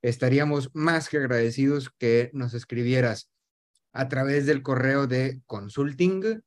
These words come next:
así la, la palabra de consultoría en inglés, consulting arroba turning punto com punto m x.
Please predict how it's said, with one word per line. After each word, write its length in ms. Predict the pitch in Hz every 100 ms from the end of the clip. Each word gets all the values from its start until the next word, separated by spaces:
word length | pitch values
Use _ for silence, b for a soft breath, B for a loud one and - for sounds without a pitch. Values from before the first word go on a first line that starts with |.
| _ _ _
así 460 | - - 123 123 110
la, 240 | 107 101 101
la 160 | 113
palabra 380 | 107 113 120 117
de 140 | 104
consultoría 600 | 107 110 107 107 113 117
en 100 | 127 123
inglés, 360 | 117 143 175
consulting 960 | - 107 107 151 151 151 196 202 220 220 B B _
arroba 760 | 120 117 123 139 147 160 170 - _
turning 500 | - 151 160 185 196 - 131
punto 340 | 147 127 135
com 300 | 143 160 185 - _
punto 300 | - 131 131
m 220 | 117 101
x. 420 | 87 - - -